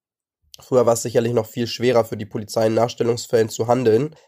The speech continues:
Mittlerweile hat sich das Bewusstsein gegenüber diesem Delikt und zum Beispiel auch die Ausbildung der PolizeibeamtInnen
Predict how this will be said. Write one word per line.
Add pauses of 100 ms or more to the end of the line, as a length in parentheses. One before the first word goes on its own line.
Mittlerweile
hat
sich
das
Bewusstsein
gegenüber
diesem
Delikt
und
zum
Beispiel
auch
die
Ausbildung
der
PolizeibeamtInnen